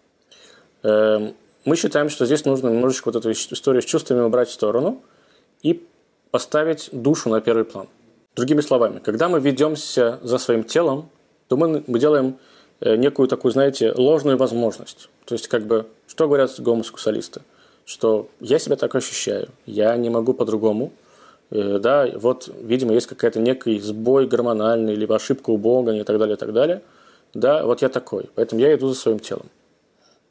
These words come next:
Мы же говорим, что нужно идти за душой, потому что вот как раз-таки, когда мы идём за телом, вот эта ложная альтернатива, ложная возможность, она проявляется всё больше и больше. Почему она ложная? Потому что это неправильно. Мы считаем, что человек, который родился таким образом, он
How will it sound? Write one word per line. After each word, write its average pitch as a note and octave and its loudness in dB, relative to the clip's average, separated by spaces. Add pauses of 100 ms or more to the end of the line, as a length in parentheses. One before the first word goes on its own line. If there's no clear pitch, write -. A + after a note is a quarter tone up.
(360)
Мы D3+ 2
же C3+ -4
говорим, C#3+ 2
что C3 -2
нужно C#3 2
идти C3 -2
за A#2 0
душой, C#3+ 0
потому B2+ -2
что B2 -2 (380)
вот B2 0
как - -2
раз-таки, B2+ -2
когда A#2 0
мы A#2 0
идём A#2 2
за A2+ 0
телом, D3+ 0
вот - -8
эта A#2+ -2
ложная A#2+ 2
альтернатива, A#2+ 0
ложная B2 0
возможность, C3 -2
она C3 0
проявляется B2 2
всё - -12
больше A2 -4
и - -10
больше. G#2+ -10
Почему D3 -2
она C#3 2
ложная? E3 2
Потому C3+ -4
что D3 -4
это B2+ -2
неправильно. A#2 -2 (800)
Мы B2 -2
считаем, C#3+ -2
что A#2+ -6
человек, B2+ 0
который A2+ 0
родился A2+ 0
таким A2+ -4
образом, E3 0 (320)
он C#3 -2